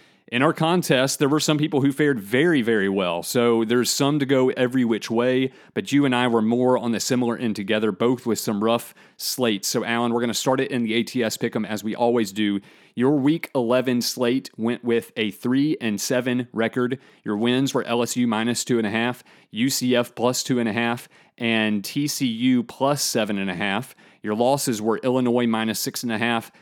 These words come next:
Wisconsin minus one and a half, Iowa State minus one and a half,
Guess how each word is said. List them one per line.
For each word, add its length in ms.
Wisconsin 720
minus 320
one 200
and 120
a 40
half, 320
Iowa 320
State 380
minus 280
one 200
and 100
a 60
half, 340